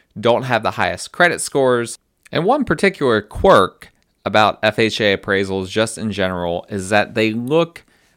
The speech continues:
a lot more closely at the condition of the property than, uh, conventional loan appraisals,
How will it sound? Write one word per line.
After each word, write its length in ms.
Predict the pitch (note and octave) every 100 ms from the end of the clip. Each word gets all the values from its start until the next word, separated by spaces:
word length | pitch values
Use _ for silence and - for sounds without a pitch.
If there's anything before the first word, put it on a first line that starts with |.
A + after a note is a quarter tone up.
| _ G#2
a 40 |
lot 240 | A2 E3+
more 200 | A#2+ D#3
closely 580 | - A2 G2+ - A2 -
at 120 | G#2
the 60 | G#2
condition 640 | - A2 G2+ A2 A#2 A2
of 80 | F#2+
the 80 | D#2
property 680 | - D#2+ D2+ D#2+ D#2+ D#2+ _ _ _
than, 600 | F2+ G#2 G2 G2+ G2 F#2+ - _ _ _ -
uh, 200 | F#2+ F#2
conventional 880 | C3 B2 E3 E3 A2 F2+ D#2 - _ _ -
loan 400 | F#2 F2 E2+ D#2+
appraisals, 760 | E2+ - E2+ D#2 C#2 A1+ -